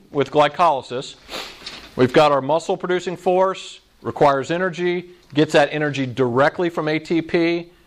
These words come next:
We know that leaves us A D P behind. Uh, but fortunately, we've got glucose or glycogen that can go through glycolysis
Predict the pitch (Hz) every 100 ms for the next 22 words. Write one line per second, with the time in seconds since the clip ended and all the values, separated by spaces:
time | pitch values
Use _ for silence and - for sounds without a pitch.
0 | - 131 131 127 127 127 135 143 135 139
1 | 131 131 131 131 127 151 151 143 147 147
2 | 147 147 143 _ _ _ _ _ - -
3 | 117 117 120 120 - - 135 156 143 135
4 | 127 139 123 107 139 143 143 135 131 107
5 | 139 165 170 156 165 160 156 - _ -
6 | 127 127 120 131 131 135 123 120 123 117
7 | - 160 160 160 - 165 160